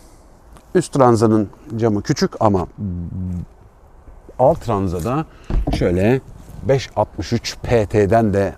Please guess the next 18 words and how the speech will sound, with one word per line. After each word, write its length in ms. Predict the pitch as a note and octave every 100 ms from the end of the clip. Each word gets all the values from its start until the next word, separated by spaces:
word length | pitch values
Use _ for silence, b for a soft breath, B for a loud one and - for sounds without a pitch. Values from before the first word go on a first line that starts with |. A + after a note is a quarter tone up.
| -
aşina 560 | G2+ F#2+ - G2 F#2
olduğumuz 720 | A#2 G#2 F#2+ F#2+ B2+ - - B B B - -
böyle 300 | G2 F2+ G#2+
dev 160 | A2 G2+
yarasa 420 | F#2 F2+ F2 A2
bir 360 | A2 - - - - - b b b -
servis 480 | - - G#2+ G#2
kapağıyla 520 | - C3+ - F#2+ F#2 F2+
beraber 420 | F#2 F#2 F2+ F#2
geliyor 300 | F2 F#2+ A2+
ki, 220 | - G#2+ - - -
e, 140 | - G2
biliyorsunuz 600 | E2+ E2 G2+ G2+ - - B B B B -
bayağı 500 | - D#2 F2 F2 G#2+ - -
keyifli 440 | - G#2 F2 - A#2
oluyor 460 | G2+ F#2+ A#2 G2+
burada 320 | F#2 E2+ C3 G2+
uzanmak. 560 | F#2+ F#2 E2+ - -